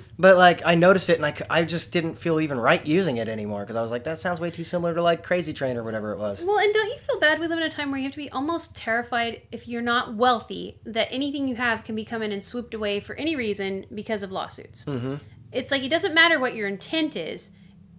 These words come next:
Speaker 2: And I feel that way with musicians. It's like, how many musicians are not making cool things because they're scared to death,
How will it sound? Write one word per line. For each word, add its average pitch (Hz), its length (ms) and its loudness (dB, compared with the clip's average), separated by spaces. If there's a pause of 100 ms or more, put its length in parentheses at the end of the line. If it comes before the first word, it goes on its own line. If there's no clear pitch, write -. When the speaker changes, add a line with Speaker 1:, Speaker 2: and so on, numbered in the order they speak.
Speaker 2:
And 254 120 -6
I 285 120 -2
feel 415 180 -2
that 381 160 6
way 320 100 0
with 254 160 -4
musicians. 240 480 -4
It's 214 120 -12
like, 214 160 -6
how 254 180 -2
many 320 200 -2
musicians 262 460 -6
are 226 80 -4
not 220 200 -2
making 240 260 -8
cool 226 260 -6
things 214 480 -6
because 202 520 -4
they're 202 160 -6
scared 185 320 -8
to 180 60 -10
death, 175 260 -4